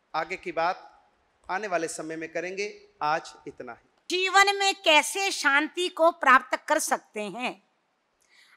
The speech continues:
Speaker 2: अपने मन की अनाकुलता को कैसे प्राप्त कर सकते हैं, प्रत्येक क्षण को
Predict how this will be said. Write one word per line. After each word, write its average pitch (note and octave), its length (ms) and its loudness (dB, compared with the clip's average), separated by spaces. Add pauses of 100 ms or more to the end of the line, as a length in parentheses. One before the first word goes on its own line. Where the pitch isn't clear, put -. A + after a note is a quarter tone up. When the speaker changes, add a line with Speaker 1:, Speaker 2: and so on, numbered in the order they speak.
(200)
Speaker 2:
अपने F4+ 560 4
मन D#4+ 480 4
की F#4 140 -6
अनाकुलता D#4+ 1080 6
को D#4 480 8 (2250)
कैसे A#3 400 -2
प्राप्त B3 400 -4
कर F3+ 160 -18
सकते - 400 -20
हैं, F3 120 -20 (2500)
प्रत्येक F4+ 600 2
क्षण E4+ 360 2
को G4+ 380 10